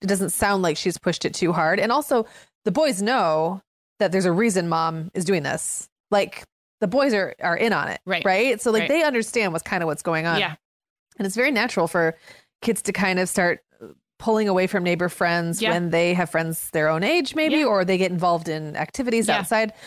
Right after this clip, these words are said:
Speaker 1: So, yeah, I, I think that that's a really good plan. I think what you're saying makes a lot of sense, Sarah. And I have to say, I, my feeling is the chances of these parents actually putting them on the spot is very slim.
Speaker 2: Yeah.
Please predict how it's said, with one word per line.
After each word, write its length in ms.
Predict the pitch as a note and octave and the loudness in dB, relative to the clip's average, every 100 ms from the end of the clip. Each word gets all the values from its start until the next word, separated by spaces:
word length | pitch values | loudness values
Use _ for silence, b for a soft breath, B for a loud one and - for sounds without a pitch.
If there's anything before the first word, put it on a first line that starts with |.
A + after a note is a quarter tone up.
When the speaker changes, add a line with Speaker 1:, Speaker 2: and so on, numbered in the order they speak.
| B B B _ | B B B _
Speaker 1:
So, 680 | - D4 C4 A#3+ A#3 D#3+ - _ _ _ | -2 2 4 4 4 2 -4 _ _ _
yeah, 500 | A#3+ G#3+ G3 D3 A2 - | -2 2 2 2 0 -2
I, 120 | - - - | -8 -10 -2
I 120 | A3+ | -2
think 300 | - C4 A#3 | 0 -2 0
that 120 | A3+ | 0
that's 220 | G3+ F#3 G3 | 0 0 2
a 80 | |
really 220 | E3+ F3 F3 | 2 2 2
good 140 | F3 | 0
plan. 340 | - F3 E3+ | 0 0 2
I 100 | D3+ | 0
think 240 | E3+ F#3 E3+ | 0 -2 0
what 80 | - | -2
you're 100 | E3+ | 0
saying 240 | F3 E3 | 0 0
makes 180 | D#3+ - | 0 2
a 40 | |
lot 100 | D#3+ | 0
of 60 | D#3+ | 2
sense, 260 | E3+ E3+ | -2 -2
Sarah. 320 | - G3 G#3 G3 | 0 2 2 2
And 180 | G#3 - - - | -2 -4 -8 -4
I 220 | G3+ A#3 | 0 2
have 220 | A#3+ G#3+ | 0 -2
to 80 | E3+ | -4
say, 360 | - E3 D3+ - | -2 2 2 0
I, 280 | D#3 E3+ - | 0 0 0
my 340 | F#3 E3+ G3+ | 0 0 0
feeling 340 | A3 A#3 A3 G3+ | 0 0 2 0
is 140 | G3 | 0
the 80 | E3 | -2
chances 760 | - E3+ E3+ F#3+ G3 G3+ - - _ _ _ - | -2 -2 0 2 2 2 -4 -10 _ _ _ -2
of 180 | E3+ | 0
these 160 | E3+ E3 | 2 0
parents 360 | - D#3 D#3+ - | 0 0 0 -2
actually 460 | D3+ D3+ - E3 D#3+ | -2 -2 -2 0 0
putting 240 | - E3 | 0 0
them 100 | E3 | 0
on 120 | D3+ | 0
the 60 | D3+ | -2
spot 320 | - C3+ C3+ | -2 0 0
is 120 | E3 | -2
very 200 | D#3+ C3 | -2 -2
slim. 380 | - - - F#3+ - | -2 -4 -6 -8 -10
Speaker 2:
Yeah. 320 | F3+ E3 C3+ | -4 -2 -2